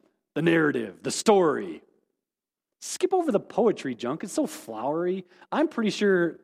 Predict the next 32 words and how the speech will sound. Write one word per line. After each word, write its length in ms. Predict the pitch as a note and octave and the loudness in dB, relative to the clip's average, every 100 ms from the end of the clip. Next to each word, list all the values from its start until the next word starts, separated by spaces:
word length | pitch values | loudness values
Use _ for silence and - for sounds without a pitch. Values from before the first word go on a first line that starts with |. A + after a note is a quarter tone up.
| - - | -20 -10
David 460 | A#2+ D#3 F#3 G3 | 0 2 2 2
and 120 | F#3+ F3 | 0 0
I 300 | F3 F3 E3+ | 0 0 0
would 220 | C3+ B2 | -2 -2
not 220 | C#3+ C3 | -2 -4
have 120 | C3 | -4
gotten 260 | A#2+ A#2+ A2+ | -4 -4 -4
along 340 | G#2 G2 F#2+ | -6 -6 -8
well. 240 | E2 C2+ - _ _ _ _ _ _ _ _ _ _ _ _ _ _ _ _ _ _ _ _ _ _ _ _ _ _ _ _ _ _ _ | -12 -18 -20 _ _ _ _ _ _ _ _ _ _ _ _ _ _ _ _ _ _ _ _ _ _ _ _ _ _ _ _ _ _ _
Yeah. 220 | G2+ F2+ D2 _ _ _ _ _ _ _ _ _ _ _ _ _ _ _ _ _ _ _ | -10 -8 -12 _ _ _ _ _ _ _ _ _ _ _ _ _ _ _ _ _ _ _
Now, 280 | D#3+ D3 F#2 _ _ _ _ _ | -2 -2 -2 _ _ _ _ _
I 60 | A3 | 0
don't 100 | B3 | 2
know 120 | G#3 | 2
how 160 | F3 F3+ | 2 0
poetry 440 | G3 F#3 - F3 | 2 0 0 -6
connects 300 | - D#3 D#3 | -4 -6 -4
with 160 | E3+ F3 | -8 -4
you. 300 | F3+ F#3+ - _ - | -2 -2 -4 _ -4
I'm 200 | E3 E3+ | -2 0
guessing 480 | C#3 G3 G3 A3+ A3 | 0 0 0 -2 0
that 160 | F#3+ - | 0 -2
for 80 | |
some 220 | D#3 G3 G3+ | -4 -2 0
of 120 | F#3 | 0
you, 120 | G#3 | 0
you're 220 | G3+ F#3+ | 2 2
like, 220 | F3+ F3 - | 4 2 0
"Oh, 520 | C4+ C#4 A#3 G3+ - _ _ | 2 2 2 -2 -8 _ _
poetry 480 | - D3 B3 - G3 | -2 0 0 -2 -2
is 120 | F3 | -2
wonderful. 400 | G3 A3 G#3 E3+ | -2 -4 -6 -10